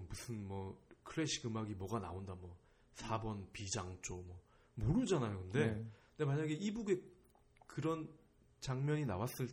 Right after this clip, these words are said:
Speaker 1: 때 음악이, 그 음악이 나온다든지 아니면 뭐, 아, 여기는 뭐 프랑스 만국 박람회가 열린 뭐 천구백 뭐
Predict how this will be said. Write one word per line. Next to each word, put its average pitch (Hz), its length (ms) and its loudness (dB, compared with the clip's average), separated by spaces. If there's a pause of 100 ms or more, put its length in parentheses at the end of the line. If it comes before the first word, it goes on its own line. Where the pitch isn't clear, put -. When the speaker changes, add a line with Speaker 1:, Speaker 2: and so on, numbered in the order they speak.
Speaker 1:
때 226 200 2 (600)
음악이, 160 460 6
그 190 220 6
음악이 143 260 8
나온다든지 98 880 -2 (480)
아니면 120 440 -2
뭐, 101 280 -6 (640)
아, 98 300 -4
여기는 98 320 -4
뭐 92 300 -10
프랑스 127 480 -2
만국 107 540 0
박람회가 98 640 0
열린 92 320 -4 (100)
뭐 87 140 -12 (760)
천구백 127 1000 -2
뭐 98 320 -8